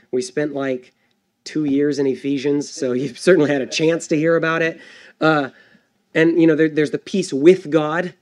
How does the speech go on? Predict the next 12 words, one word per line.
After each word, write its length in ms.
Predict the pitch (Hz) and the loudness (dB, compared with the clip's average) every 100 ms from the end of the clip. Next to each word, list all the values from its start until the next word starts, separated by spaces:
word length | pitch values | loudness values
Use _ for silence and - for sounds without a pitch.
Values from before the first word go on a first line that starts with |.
| _ _ _ _ | _ _ _ _
that 200 | 135 143 | -4 -2
we 300 | 135 156 156 | 0 2 0
as 320 | 139 131 131 - | -2 -4 -6 -8
sinners 460 | - - 151 151 139 | -10 -4 0 0 -2
need 640 | 131 139 147 147 165 160 - _ _ | -6 -2 -2 -2 -4 -8 -12 _ _
for 300 | - 156 147 | -2 0 0
our 200 | 135 135 | -2 -6
survival 840 | 113 160 135 127 135 143 165 165 _ - 156 | -2 -2 -2 -2 -4 -2 -2 -2 _ -12 -8
past 280 | 160 147 - | -8 -8 -8
the 60 | 131 | -6
short 260 | 156 151 | -4 -4
term. 320 | 151 151 170 | -4 -2 -4